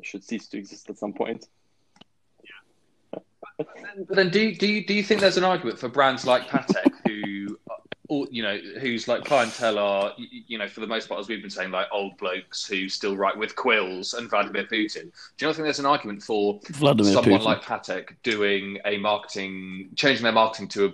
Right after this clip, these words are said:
Speaker 2: something a little bit more Daniel Wellington-ish to try and get people of our age, you know,
Speaker 1: I
Speaker 2: to,
Speaker 1: was,
Speaker 2: to
Speaker 1: I was
Speaker 2: attract
Speaker 1: thinking about
Speaker 2: younger
Speaker 1: that. Do you know why? No, it's a really good point, 'cause I always think about that, 'cause, uh, the, today I was looking at, like,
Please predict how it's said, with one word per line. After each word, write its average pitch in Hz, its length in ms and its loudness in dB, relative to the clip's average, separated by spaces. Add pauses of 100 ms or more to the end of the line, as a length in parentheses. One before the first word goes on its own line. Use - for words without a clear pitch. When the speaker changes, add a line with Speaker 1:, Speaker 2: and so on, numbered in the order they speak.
(120)
Speaker 2:
something 120 480 -2
a 107 60 0
little 120 600 -2
bit 113 300 4
more 104 540 0 (760)
Daniel 107 340 4
Wellington-ish 110 840 -4 (140)
to - 80 -14
try 127 300 2
and 110 140 -6
get 131 220 -2
people 110 360 -6
of 101 120 -4
our 117 380 2
age, 95 520 -6 (140)
you 120 100 -10
know, 107 140 -2
Speaker 1:
I - 60 12
Speaker 2:
to, 240 40 10
Speaker 1:
was, 277 160 6
Speaker 2:
to 120 220 4
Speaker 1:
I 196 60 10
was - 20 10
Speaker 2:
attract 440 220 8
Speaker 1:
thinking 285 320 8
about 208 220 8
Speaker 2:
younger 196 200 6
Speaker 1:
that. 139 80 -2
Do - 80 -6
you - 20 -2
know 254 100 2
why? 208 280 6
No, 180 240 -2
it's 165 240 -2
a 185 120 -6
really 214 280 0
good 175 180 2
point, 165 240 -4
'cause 160 140 -2
I 208 80 6
always 220 320 4
think 202 240 -2
about - 340 -2
that, - 200 -4
'cause, 147 220 -8 (440)
uh, 143 260 6 (1040)
the, 170 140 -10
today 226 260 4
I 233 120 8
was 190 160 6
looking 202 320 2
at, 160 120 4
like, 135 160 2